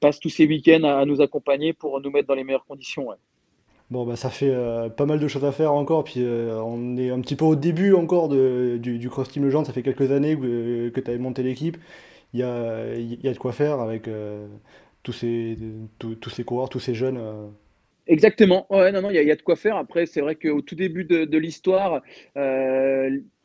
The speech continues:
Speaker 1: honnêtement, si on m'avait dit qu'au bout de cinq ans, on serait un effectif de, de treize, quatorze coureurs avec, euh,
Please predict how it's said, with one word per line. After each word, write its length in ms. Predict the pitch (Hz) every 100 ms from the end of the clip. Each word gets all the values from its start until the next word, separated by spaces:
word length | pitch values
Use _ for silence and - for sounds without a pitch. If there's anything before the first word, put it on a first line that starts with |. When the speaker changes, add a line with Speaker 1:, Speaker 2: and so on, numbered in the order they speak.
| _
Speaker 1:
honnêtement, 480 | 156 160 165 180 185
si 140 | -
on 60 | 147
m'avait 240 | 139 147
dit 180 | 143 170
qu'au 320 | 156 139 135
bout 140 | 135 147
de 60 |
cinq 260 | - 151 -
ans, 80 | 170
on 160 | 151
serait 220 | 131 - 143
un 100 | 147
effectif 500 | 139 151 - 180 156
de, 280 | 143 135
de 120 | 135 135
treize, 360 | - 165 160
quatorze 340 | 151 - 135 -
coureurs 360 | 151 156 160
avec, 280 | 131 123 -
euh, 120 | 123